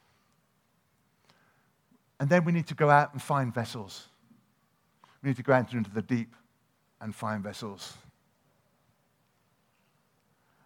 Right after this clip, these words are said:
And allow the Holy Spirit to pour through us into other people by opening our mouths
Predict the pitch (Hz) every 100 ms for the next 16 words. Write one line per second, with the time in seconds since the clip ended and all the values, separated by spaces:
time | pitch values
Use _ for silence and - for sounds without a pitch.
0 | _ _ _ _ 139 143 143 151 151 143
1 | 156 - 143 139 127 - 135 120 - 147
2 | 107 87 - - _ _ _ _ _ _
3 | _ _ _ _ _ 123 120 - 120 110
4 | - 110 - 92 78 _ _ _ _ _
5 | _ _ _ _ _ 117 123 135 143 123
6 | 131 120 117 113 104 92 -